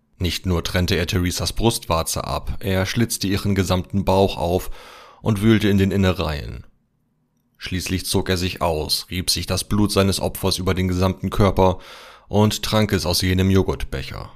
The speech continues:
In diesem Moment geschah etwas für Chase Wundervolles. Er bekam eine Erektion. Die Brutalität seiner Tat, der Konsum des Blutes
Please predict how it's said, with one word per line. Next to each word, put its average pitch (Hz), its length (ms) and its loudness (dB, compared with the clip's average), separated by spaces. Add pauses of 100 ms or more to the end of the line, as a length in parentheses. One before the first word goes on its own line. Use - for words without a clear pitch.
(600)
In 95 120 -4
diesem 131 260 0
Moment 110 380 4
geschah 98 400 2
etwas - 540 -2
für - 160 -2
Chase 95 580 0
Wundervolles. - 880 0 (640)
Er 95 280 2
bekam 90 540 0
eine 87 200 -2
Erektion. - 880 -4 (1200)
Die 104 80 0
Brutalität 101 760 2
seiner 87 280 -2
Tat, - 600 -6
der 92 200 0
Konsum 98 500 2
des 92 160 2
Blutes 98 600 -2